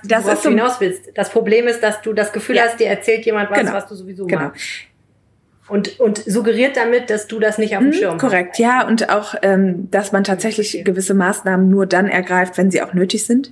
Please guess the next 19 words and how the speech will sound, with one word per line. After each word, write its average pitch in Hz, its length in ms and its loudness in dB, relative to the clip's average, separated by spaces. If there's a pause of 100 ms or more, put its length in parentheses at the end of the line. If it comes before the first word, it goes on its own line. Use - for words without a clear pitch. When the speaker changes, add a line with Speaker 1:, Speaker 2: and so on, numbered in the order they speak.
Speaker 1:
Ja, 160 460 -2
das - 180 -6
ist 190 160 -4
für 185 80 -4
mich 170 220 -6
total 175 280 -4
klar. 190 360 -2 (320)
Speaker 2:
Mhm. 202 120 -10
Speaker 1:
Ähm, 185 180 2
und 180 100 -2
dass 185 180 0
ich - 60 0
auch - 40 2
nicht 190 120 0
mit 185 100 -2
Schmerzmitteln 185 480 0
um - 80 0
mich 220 180 0
schmeiße. 233 400 0